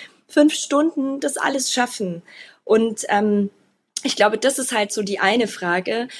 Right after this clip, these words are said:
Und eben auch, ähm, aus, also von Faces of Moms Sicht auch gesehen, ähm, sozusagen zu sagen, Mutterbild und Vaterbild neu zu diskutieren, wäre für uns, ähm,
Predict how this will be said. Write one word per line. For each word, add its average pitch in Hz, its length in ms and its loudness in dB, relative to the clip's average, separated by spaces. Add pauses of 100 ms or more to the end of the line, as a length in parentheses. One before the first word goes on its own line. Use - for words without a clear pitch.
(180)
Und 262 220 4
eben 233 280 -2
auch, 226 320 0 (360)
ähm, 208 480 0 (260)
aus, - 360 -2
also 190 160 0
von 190 180 0
Faces 196 360 0
of 180 120 -10
Moms 214 420 0
Sicht 311 240 -2
auch 262 200 0
gesehen, 254 540 2 (340)
ähm, 226 400 0
sozusagen 220 640 0
zu 226 120 -8
sagen, 220 640 -2 (300)
Mutterbild 226 760 2
und 208 180 -6
Vaterbild 240 720 0
neu 196 340 2
zu 202 160 -8
diskutieren, 180 840 -4
wäre 185 80 2
für 208 200 -4
uns, 254 640 2 (380)
ähm, 175 640 -4